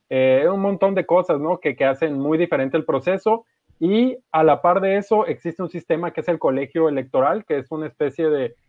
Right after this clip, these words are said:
consejo, eh, que pondera por puntos cada estado,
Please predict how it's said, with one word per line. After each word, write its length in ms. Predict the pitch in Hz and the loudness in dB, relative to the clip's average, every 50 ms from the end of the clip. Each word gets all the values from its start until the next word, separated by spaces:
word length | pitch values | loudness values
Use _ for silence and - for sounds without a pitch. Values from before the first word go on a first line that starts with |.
| _ _ | _ _
consejo, 760 | - 143 135 131 131 - 156 165 165 - - 175 165 160 - - - - 156 | -2 -2 -2 -2 0 0 2 2 2 2 2 2 2 2 -2 -8 -14 -10 -6
eh, 440 | 135 127 127 123 123 120 120 117 120 | -6 -4 -2 -2 -2 -2 -4 -4 -6
que 100 | - 123 | -6 -8
pondera 880 | 117 - 139 127 127 127 131 135 147 156 156 156 151 147 139 131 120 120 | -6 -4 -4 -4 -2 0 0 0 2 0 0 0 0 0 -2 -2 -4 -4
por 280 | - 131 123 117 110 - | -4 -2 -2 -2 -4 -4
puntos 500 | - 160 175 180 180 - 175 151 - - | -4 -4 -4 -4 -4 -2 -2 -2 -2 -4
cada 240 | _ 151 143 147 156 | _ -2 0 0 0
estado, 540 | 151 - _ 160 160 170 185 202 226 247 | -4 -4 _ 0 0 0 0 0 -4 -8